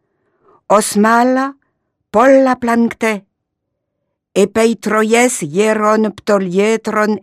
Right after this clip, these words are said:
eperse. Polondantropon iden astea, kai noon egno. Polla dogen ponto paten algea, on catatumon.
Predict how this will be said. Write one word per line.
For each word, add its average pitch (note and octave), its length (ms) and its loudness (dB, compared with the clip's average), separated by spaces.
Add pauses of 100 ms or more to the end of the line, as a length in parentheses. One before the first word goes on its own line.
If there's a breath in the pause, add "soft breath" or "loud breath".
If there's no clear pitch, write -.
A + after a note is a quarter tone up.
eperse. D#3+ 720 -4 (1600)
Polondantropon A#3+ 1400 2
iden G#3+ 560 0
astea, F#3 720 -2 (720)
kai G3+ 220 2
noon B3 680 4
egno. A3 320 -2 (1400)
Polla C4 480 4
dogen A#3 480 2
ponto A3+ 520 2
paten G#3+ 760 -2
algea, E3+ 640 -2 (640)
on G3 320 2
catatumon. F3+ 1040 -2